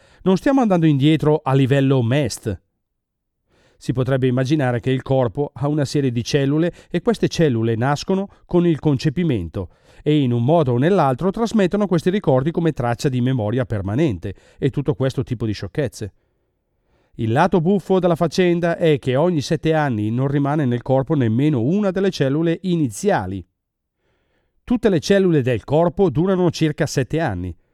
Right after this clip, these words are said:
A quel punto sono ormai tutte rigenerate.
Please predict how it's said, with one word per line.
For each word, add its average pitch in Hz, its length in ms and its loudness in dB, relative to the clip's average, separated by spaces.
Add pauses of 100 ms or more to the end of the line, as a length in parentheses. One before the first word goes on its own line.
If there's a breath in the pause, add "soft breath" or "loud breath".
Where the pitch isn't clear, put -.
A 123 120 -4
quel 170 180 0
punto 208 320 0
sono 156 240 0
ormai 147 400 0
tutte 185 400 -2
rigenerate. 131 880 -2